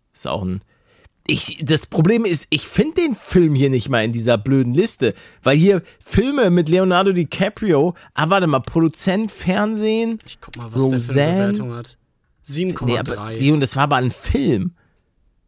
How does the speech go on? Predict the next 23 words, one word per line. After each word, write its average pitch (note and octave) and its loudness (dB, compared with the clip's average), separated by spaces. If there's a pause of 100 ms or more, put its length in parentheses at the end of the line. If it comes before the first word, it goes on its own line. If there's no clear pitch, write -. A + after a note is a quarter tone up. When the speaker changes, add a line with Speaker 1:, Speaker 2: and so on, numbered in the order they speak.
(480)
Speaker 1:
Und C#3+ 2
der D#3+ 2
war E3+ 4
f-, - -12
der D3 0
war E3+ 2
dann A3+ 0
noch G3+ 0
voll - -2
jung. G#3+ 0
Das C3+ -2
war D#3+ 2
noch E3+ 0
For A3+ 2
the G3 2
Beach G#3+ -2
und B2 -2
so G#2+ 0
weiter. E2+ 0 (200)
Auch E3+ 0
ein E3+ 4
guter B2 2
Film. G2+ -2